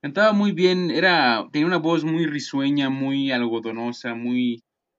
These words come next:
muy mágica la voz, pero siempre trataba de imitar a, a don Jorge Negrete,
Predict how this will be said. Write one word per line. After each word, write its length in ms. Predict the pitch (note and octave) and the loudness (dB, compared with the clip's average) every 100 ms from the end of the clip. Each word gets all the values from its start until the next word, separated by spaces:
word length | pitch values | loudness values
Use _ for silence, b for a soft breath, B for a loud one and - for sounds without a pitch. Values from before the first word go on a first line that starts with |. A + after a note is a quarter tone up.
| _ | _
muy 160 | C#3+ D3 | -4 0
mágica 440 | D3+ D3+ C3+ A#2+ | 0 -2 -6 -6
la 140 | G#2 G#2 | -4 -4
voz, 260 | B2 C3+ - | -6 -6 -8
pero 400 | B2 A2 G#2+ G#2+ _ _ _ _ | -4 -4 -4 -8 _ _ _ _
siempre 360 | - E3+ E3+ E3+ | -8 -2 0 -2
trataba 300 | B2+ D3 D#3 | -2 -2 0
de 60 | |
imitar 360 | C3+ A#2+ - D3 | 2 0 2 2
a, 180 | C#3 B2 | 4 2
a 120 | A2 | -2
don 180 | A#2 A2+ | -4 -6
Jorge 360 | - C#3+ C3 C3 | -6 -8 -6 -6
Negrete, 680 | A#2 A#2 C#3+ C#3+ B2 A#2+ | -4 -4 -6 -2 -2 -2